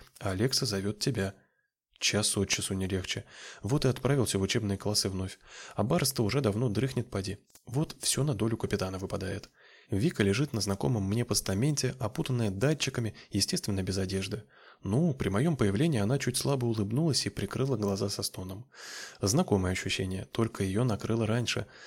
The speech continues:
Помня о девчушке, которая сейчас не слаще, я поспешил освободить Вику от датчиков и кое-как одеть. Ну, с последним-то она не слишком упиралась. Натянул на неё рубашку и штаны, а остальное решил забрать потом, в том числе и оружие. Пять минут и уложил её в своей каюте.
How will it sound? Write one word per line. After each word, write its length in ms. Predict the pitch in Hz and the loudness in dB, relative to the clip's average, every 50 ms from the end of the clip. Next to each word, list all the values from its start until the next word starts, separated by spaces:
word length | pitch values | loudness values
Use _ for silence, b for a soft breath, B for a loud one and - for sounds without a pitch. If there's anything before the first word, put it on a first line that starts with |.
| B B B B B | B B B B B
Помня 300 | - 180 185 165 139 120 | 2 4 4 6 6 4
о 40 | 104 | 4
девчушке, 480 | - - 196 - - 165 151 - - - | 4 2 0 0 -2 -2 0 0 -2 -2
которая 360 | - - - 139 135 120 - | -2 0 2 4 4 4 4
сейчас 320 | - 104 - 139 131 - | 2 2 2 2 2 2
не 80 | 107 98 | 2 2
слаще, 520 | - - 123 151 143 - - 127 113 123 - | 2 2 2 2 2 2 2 2 0 -2 -2
я 220 | - 107 98 131 143 | -2 0 0 0 0
поспешил 420 | 131 - - - 107 - 135 131 | 0 -2 -2 -2 -2 0 0 0
освободить 520 | 117 - - 113 104 110 107 - 120 - 117 | 0 0 0 0 -2 -2 -2 -2 -4 -4 -4
Вику 240 | 123 117 - 113 | -4 -2 0 0
от 120 | 107 98 98 | 0 0 0
датчиков 500 | 110 139 147 - - 131 - 113 - - | 0 0 2 2 -2 -2 -2 -2 -2 -2
и 40 | 98 | -2
кое-как 400 | - 139 131 127 - 113 - - | 2 2 2 2 0 -2 -2 -4
одеть. 320 | 98 95 98 95 - B B B B B B B B B B B | -4 -2 -4 -6 -6 B B B B B B B B B B B
Ну, 340 | 104 107 143 147 131 113 104 | 0 0 2 4 4 2 2
с 80 | - | 0
последним-то 640 | - - 117 - - 139 147 131 123 104 - - 104 | -4 -4 -4 -2 0 0 2 2 2 0 2 0 0
она 180 | 101 110 139 139 | 2 2 2 2
не 100 | 117 101 | 2 0
слишком 380 | - - 82 - - - 110 | 0 0 -2 -2 -2 -2 -2
упиралась. 520 | 101 98 - 107 113 110 98 95 95 - B B B B B B B B - | -2 0 -2 -2 -2 0 -2 -2 -4 -6 B B B B B B B B -6
Натянул 360 | 98 95 - 147 185 190 131 | -2 0 0 2 2 4 4
на 60 | 104 101 | 4 4
неё 200 | 104 120 123 107 | 2 2 2 2
рубашку 420 | 98 92 110 139 135 131 - 101 | 0 2 2 0 0 0 0 -2
и 40 | 98 | -2
штаны, 360 | - - 104 101 120 147 147 B B B B B | -2 -2 -2 0 0 -2 -2 B B B B B
а 80 | - 101 | -2 0
остальное 380 | - - 110 110 139 170 160 | 0 2 2 2 2 2 2
решил 300 | 113 104 98 - - 131 | 2 2 2 2 0 0
забрать 380 | - - 98 101 113 123 - - | 0 0 0 2 0 0 0 -2
потом, 340 | - 101 - - 95 95 - - | -8 -8 -6 -6 -8 -8 -8 -12
в 80 | - - | -12 -6
том 140 | - 165 139 | -4 -2 -2
числе 320 | - - - - 135 117 | -2 -2 0 0 0 0
и 20 | 101 | 0
оружие. 540 | 95 95 98 98 98 98 - 98 - - B B B B B B B B B | 0 -2 -2 -2 -2 -2 -4 -6 -8 -10 B B B B B B B B B
Пять 180 | - 185 - | 2 2 4
минут 300 | - 113 117 151 156 - | 2 0 2 2 0 0
и 40 | - | 0
уложил 360 | 101 98 98 95 113 135 123 | 0 0 2 2 2 2 2
её 140 | 104 104 113 | 2 0 0
в 60 | 107 | 0
своей 260 | - 104 95 98 110 110 | 0 0 0 -2 -2 -4
каюте. 480 | - - 95 95 95 - - 117 104 | -4 -4 -4 -4 -4 -6 -6 -8 -10